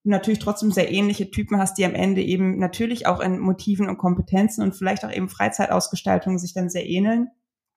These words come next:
Ich glaub, weniger wichtig ist, sind die gemeinsamen Interessen als die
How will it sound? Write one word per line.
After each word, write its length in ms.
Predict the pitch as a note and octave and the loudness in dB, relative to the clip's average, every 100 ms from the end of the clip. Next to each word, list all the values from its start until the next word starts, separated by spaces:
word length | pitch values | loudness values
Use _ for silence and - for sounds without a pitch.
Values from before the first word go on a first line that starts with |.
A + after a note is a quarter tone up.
| _ _ _ _ _ - - _ _ _ - | _ _ _ _ _ -20 -20 _ _ _ -16
Ich 100 | - | -2
glaub, 180 | G#3 G#3 | 0 2
weniger 340 | G#3+ A3+ G#3 | 2 4 4
wichtig 240 | G3+ - | 2 -4
ist, 140 | G#3+ - | -8 -4
sind 120 | G3+ | -2
die 60 | G3+ | -2
gemeinsamen 420 | G3 F#3 G#3 G3+ | 0 2 2 -2
Interessen 460 | F#3 - G#3 B3 | -6 -4 -2 -2
als 180 | - G#3 | -4 -4
die 160 | G#3+ | -6